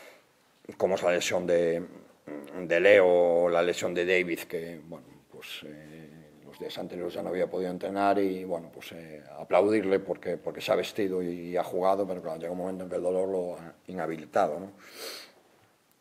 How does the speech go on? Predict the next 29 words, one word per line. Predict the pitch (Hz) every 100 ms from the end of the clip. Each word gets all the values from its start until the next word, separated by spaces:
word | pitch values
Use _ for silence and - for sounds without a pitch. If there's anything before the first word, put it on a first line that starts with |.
| _ _ 85
Y | 80 78 78 95 90
Marcus, | 87 92 98 -
pues, | 90 -
también | 82 76 78 82
no, | 98 92 - -
no | 95
está | - 85
bien, | 107 98 80
¿no? | 98 107 -
De, | 73 73 80
de | 78
su | -
lesión. | 76 - 107 78 - - - _ -
Y |
eso | - 92
es, | - - -
eso | 117 -
también | 120 95
nos | -
hace | - 85
daño, | 90 78 80
¿no? | 90 - - - - - _ _ _ _ - -
Pero | 120 117 123
hay | 143
muchas | 147 131 -
cosas, | 113 - 95 98 127
eso, | 117 107 110
muy | 127
positivas, | 135 95 95 120 107 90 92